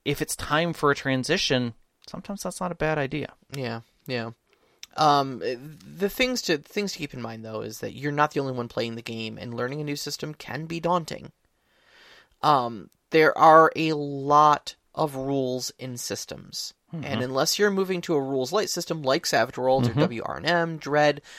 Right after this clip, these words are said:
Speaker 2: something else like that, where you can learn the, the, you know, learn the rules for it in five minutes, um,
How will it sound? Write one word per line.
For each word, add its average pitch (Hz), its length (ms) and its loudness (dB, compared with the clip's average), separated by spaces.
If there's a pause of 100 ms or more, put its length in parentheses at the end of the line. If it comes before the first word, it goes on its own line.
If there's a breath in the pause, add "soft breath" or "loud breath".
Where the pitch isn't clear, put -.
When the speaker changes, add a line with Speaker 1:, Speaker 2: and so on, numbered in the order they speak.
(120 loud breath)
Speaker 2:
something 139 320 -4
else 123 160 -2
like - 140 -2
that, 156 240 6
where 143 120 0
you 139 140 -4
can 143 220 -6
learn 131 180 0
the, 123 240 -2
the, 123 240 0
you 123 80 -6
know, 117 120 -2
learn 123 200 -4
the 120 80 -6
rules 123 240 -2
for - 180 -4
it - 40 -8
in 110 80 -10
five - 320 -2
minutes, 175 560 -4 (580 loud breath)
um, 147 460 4